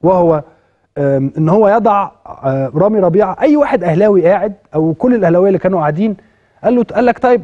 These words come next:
طلع حسام عاشور او حسام عاشور اتصاب، يبقى انا هعمل ايه؟ هنزل عمرو السوليه". ولكن هناك تفكير مسبق،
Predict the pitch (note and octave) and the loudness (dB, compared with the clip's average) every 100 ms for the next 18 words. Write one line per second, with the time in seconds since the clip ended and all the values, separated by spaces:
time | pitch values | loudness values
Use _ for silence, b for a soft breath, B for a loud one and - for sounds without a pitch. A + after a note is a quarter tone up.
0 | - _ - A3+ A3+ - A3+ A3+ F#3+ A#3 | -6 _ -4 -2 -2 -4 -4 -2 -2 -2
1 | G3 D3 C#3 A3 F#3+ A#3 G#3+ - B3 G3 | -4 -4 -4 -2 -2 -2 -2 0 0 0
2 | b b D#3 F3+ G#3+ G3+ G#3 E3 E3+ D3+ | b b -6 -2 -2 0 -2 0 0 -2
3 | _ _ _ _ _ - D4 D4+ C4+ C4+ | _ _ _ _ _ -6 -2 0 2 2
4 | C4+ - A3+ A3+ F3+ _ _ _ _ _ | 0 0 0 0 -2 _ _ _ _ _
5 | _ _ _ _ _ D3 F#3+ C4 D4 G3+ | _ _ _ _ _ 0 2 2 0 0
6 | G3 C4+ - F#3+ - A#3+ B3+ G#3+ A3 C#3 | 0 0 0 -4 0 0 2 2 -2 -4
7 | A2 | -10